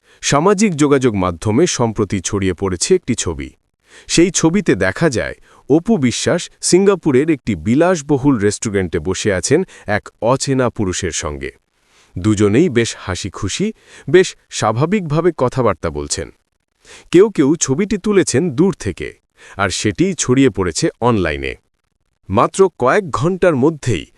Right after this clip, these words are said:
Facebook, Instagram আর YouTube-এ ছড়িয়েছে সেই ছবি ও ভিডিও ক্লিপ। কিন্তু প্রশ্ন একটাই, কে এই রহস্য পুরুষ? অপু বিশ্বাসের নতুন কোনো সিনেমার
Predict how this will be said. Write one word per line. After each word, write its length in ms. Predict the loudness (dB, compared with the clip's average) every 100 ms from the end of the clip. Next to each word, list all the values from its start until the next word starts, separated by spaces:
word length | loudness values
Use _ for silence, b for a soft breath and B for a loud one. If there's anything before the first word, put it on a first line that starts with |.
| _ 0
Facebook, 420 | 2 2 2 0 0 -4
Instagram 600 | -2 0 -2 0 2 0 0
আর 140 | -4
YouTube-এ 560 | 0 0 0 0 2 2
ছড়িয়েছে 600 | 2 2 2 2 0 -4 b -6
সেই 200 | 0 0
ছবি 440 | 2 0 2 0 0
ও 80 | -2
ভিডিও 360 | -2 0 0
ক্লিপ। 260 | -2 -8 -10 _ _ _ _ _ _ _ b b b 0
কিন্তু 260 | 2 2
প্রশ্ন 440 | -2 0 -2 0 0
একটাই, 500 | 0 -4 -2 -2 -4 -16 _ _ _
কে 160 | 2 4
এই 260 | 6 4 4
রহস্য 440 | 2 -2 -6 -8
পুরুষ? 420 | -10 -12 -12 -16 _ _ _ b b b
অপু 240 | 2 2 2
বিশ্বাসের 540 | 0 0 -2 0 0
নতুন 440 | 2 0 0 -2 0
কোনো 260 | 2 2
সিনেমার 480 | 2 2 2 4 2